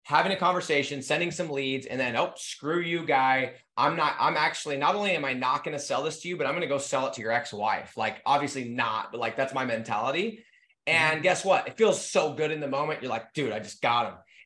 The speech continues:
Speaker 1: And, but guess what? At the end of the day, guess who doesn't make money? I've completely shifted into,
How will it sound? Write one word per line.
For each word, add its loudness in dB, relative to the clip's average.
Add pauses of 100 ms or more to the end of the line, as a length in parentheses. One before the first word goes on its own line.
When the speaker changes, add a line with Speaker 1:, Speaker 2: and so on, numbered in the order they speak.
Speaker 1:
And, 4
but -2
guess 2
what? 0 (240)
At -10
the -2
end 0
of -2
the -6
day, 4
guess -2
who -6
doesn't -2
make -2
money? -4 (300)
I've 4
completely -2
shifted -2 (960)
into, 2